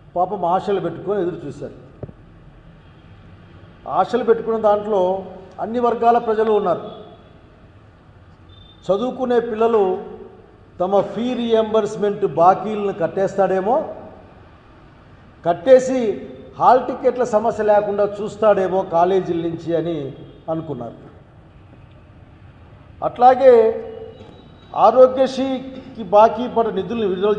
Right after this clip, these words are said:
చేసి, రోగగ్రస్తుల్ని,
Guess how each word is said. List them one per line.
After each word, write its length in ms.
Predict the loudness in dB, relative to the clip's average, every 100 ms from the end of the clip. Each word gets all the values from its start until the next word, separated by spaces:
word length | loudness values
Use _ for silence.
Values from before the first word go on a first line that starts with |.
| 2
చేసి, 260 | 0 -2 -10 -14 -18 -20 -20 -20 -20 -20 -20 -20 -20 -20 -12
రోగగ్రస్తుల్ని, 1000 | -6 -2 2 2 4 2 2 -4 -2 -4